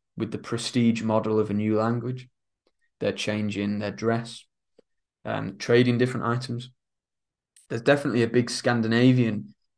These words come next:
um, element to the place names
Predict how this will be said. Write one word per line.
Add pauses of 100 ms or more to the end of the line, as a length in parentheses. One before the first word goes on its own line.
um, (360)
element (440)
to
the
place
names